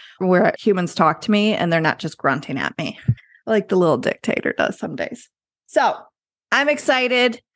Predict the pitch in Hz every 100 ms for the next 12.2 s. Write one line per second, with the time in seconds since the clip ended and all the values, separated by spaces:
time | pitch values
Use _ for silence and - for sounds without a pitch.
0 | _ _ 208 220 208 190 180 220 220 214
1 | 220 214 196 196 202 202 202 _ _ _
2 | _ _ _ - 190 233 247 254 233 220
3 | - 214 220 202 - 202 220 202 - 269
4 | 196 - _ - 269 - - 320 247 180
5 | 240 - - 190 - - 240 208 160 -
6 | 190 180 - 254 262 - 254 226 - -
7 | 220 202 170 156 185 208 _ _ _ _
8 | _ _ _ _ - 196 240 233 233 233
9 | 214 202 190 - - _ _ _ _ _
10 | _ _ 185 190 208 196 180 180 _ 170
11 | 175 180 - 180 170 160 147 - - -
12 | -